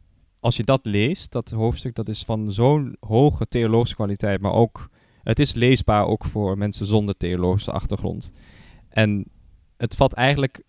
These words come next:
alle problemen en op-, en, en ja,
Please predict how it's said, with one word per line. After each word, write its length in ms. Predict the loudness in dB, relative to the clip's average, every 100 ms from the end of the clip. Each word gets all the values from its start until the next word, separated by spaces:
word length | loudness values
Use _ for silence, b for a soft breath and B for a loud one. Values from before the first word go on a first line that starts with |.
| _
alle 200 | 0 2
problemen 760 | 2 0 0 2 2 0 -6 -6
en 220 | -10 -10
op-, 260 | -12 -14 -16
en, 240 | -12 -12 -8
en 180 | -8 -4
ja, 240 | -4 -4